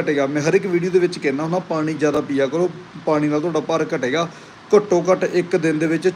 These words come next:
ਚਾਰ ਲੀਟਰ, ਚਾਰ ਲੀਟਰ ਪਾਣੀ ਤੁਸੀਂ ਹਰੇਕ ਮੇਰੀ ਭੈਣ ਨੇ, ਹਰੇਕ ਮੇਰੇ ਭਰਾ ਨੇ ਪੀਣਾ ਹੀ ਪੀਣਾ। ਜਿੰਨਾ ਤੁਸੀਂ ਪਾਣੀ ਪੀਓਗੇ ਉਹਦੇ ਨਾਲ ਤੁਹਾਨੂੰ ਬਹੁਤ ਜ਼ਿਆਦਾ ਬੈਨੀਫਿਟ ਆ। ਦੇਖੋ ਇੱਕ ਤਾਂ ਪਾਣੀ ਪੀਣ ਨਾਲ ਕੀ ਆ,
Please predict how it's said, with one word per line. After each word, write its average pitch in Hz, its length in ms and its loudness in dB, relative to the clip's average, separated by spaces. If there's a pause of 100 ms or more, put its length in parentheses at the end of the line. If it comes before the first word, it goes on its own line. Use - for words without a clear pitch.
ਚਾਰ 156 340 2
ਲੀਟਰ, 139 400 0
ਚਾਰ 160 260 2
ਲੀਟਰ 160 300 -2
ਪਾਣੀ 156 300 -4
ਤੁਸੀਂ 160 320 -4
ਹਰੇਕ 160 260 2
ਮੇਰੀ 165 220 2
ਭੈਣ 165 340 0
ਨੇ, 165 140 -2
ਹਰੇਕ 160 260 0
ਮੇਰੇ 165 220 -2
ਭਰਾ 175 280 0
ਨੇ 165 200 -2
ਪੀਣਾ 147 260 0
ਹੀ 151 180 -2
ਪੀਣਾ। 151 340 -2 (420)
ਜਿੰਨਾ 165 300 2
ਤੁਸੀਂ 180 300 0
ਪਾਣੀ 160 280 -2
ਪੀਓਗੇ 151 360 2
ਉਹਦੇ 160 300 2
ਨਾਲ 175 120 0
ਤੁਹਾਨੂੰ 175 260 0
ਬਹੁਤ 151 320 2
ਜ਼ਿਆਦਾ 160 180 2
ਬੈਨੀਫਿਟ 131 460 -4
ਆ। 180 40 6
ਦੇਖੋ 165 280 0
ਇੱਕ 170 220 0
ਤਾਂ 175 100 0
ਪਾਣੀ 165 300 0
ਪੀਣ 165 240 -2
ਨਾਲ 170 140 0
ਕੀ 165 160 -2
ਆ, 175 140 2